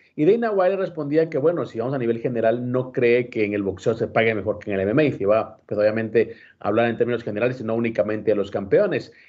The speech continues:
Y están, obviamente, en un ida y vuelta, eh, en redes sociales, al punto que De La Hoya le dijo, bueno, entonces, ¿por qué McGregor tuvo que irse a pelear con Mayweather para poder ganar la mejor bolsa de su carrera? Y, bueno, también le decía a Dana White, bueno, pero comparemos cuánto ganan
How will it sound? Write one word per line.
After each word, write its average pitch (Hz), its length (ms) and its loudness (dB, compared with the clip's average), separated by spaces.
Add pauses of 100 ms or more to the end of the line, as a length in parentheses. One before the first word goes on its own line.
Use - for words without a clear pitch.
(120)
Y 143 80 -2
están, 160 420 0
obviamente, 139 520 0
en 120 80 -2
un 127 320 -4
ida 139 240 4
y 117 40 2
vuelta, 120 680 2
eh, 104 420 0
en 98 120 -4
redes 113 220 2
sociales, 117 360 0
al 117 80 -2
punto 110 300 -2
que 107 80 0
De 101 80 2
La 101 80 4
Hoya 110 100 4
le 107 80 -2
dijo, 104 160 -4
bueno, 110 160 2
entonces, 95 240 -4
¿por 107 180 -4
qué 113 220 -2 (300)
McGregor 117 600 2
tuvo 120 220 0
que 110 160 2
irse 113 380 2
a 107 100 0
pelear 101 260 0
con 101 280 -2
Mayweather 110 580 2
para 98 240 0
poder 95 460 0 (320)
ganar 104 260 0
la 113 140 0
mejor 101 300 -4
bolsa 107 240 2
de 104 60 0
su 113 200 -8
carrera? 135 580 2
Y, 151 200 0
bueno, 143 260 2
también 104 240 -2
le 107 80 2
decía 101 360 2
a 98 40 2
Dana 98 200 0
White, 101 200 2
bueno, 98 240 -2
pero 90 240 0
comparemos 101 500 0
cuánto 104 300 -2
ganan 104 380 -2